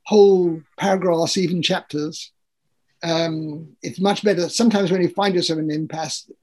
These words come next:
you're in an impasse because you've written something that doesn't work and it needs to be eliminated in order to be able to move further forward. Uh, get professional advice. Always have a book. If you're self, self-published,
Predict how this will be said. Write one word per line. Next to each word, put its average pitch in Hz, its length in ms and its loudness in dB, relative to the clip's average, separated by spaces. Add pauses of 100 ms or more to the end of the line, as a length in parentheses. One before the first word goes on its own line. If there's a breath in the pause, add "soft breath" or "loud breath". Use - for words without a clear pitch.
you're 165 180 0
in 214 140 6
an 170 80 2
impasse 160 460 -4
because 160 300 -6
you've 156 140 0
written 170 280 -2
something 160 440 -6 (320 soft breath)
that 170 120 -10
doesn't 151 280 2
work 160 280 2 (140)
and 175 100 -2
it 180 60 2
needs 180 220 2
to 160 100 -6
be 160 120 0
eliminated 156 680 2
in 165 60 -4
order 160 200 -2
to - 60 -18
be 160 80 -8
able 160 140 -8
to 143 80 -6
move 147 260 2 (100)
further 151 240 -6
forward. 165 440 -10 (920)
Uh, 160 400 0 (360)
get 220 280 2
professional 170 460 -6
advice. 160 280 -10
Always 185 560 6
have 160 160 -6
a 147 60 -4
book. 147 260 -4 (100)
If 147 100 -6
you're 160 200 -2 (200)
self, 151 300 -10 (140)
self-published, 156 800 -6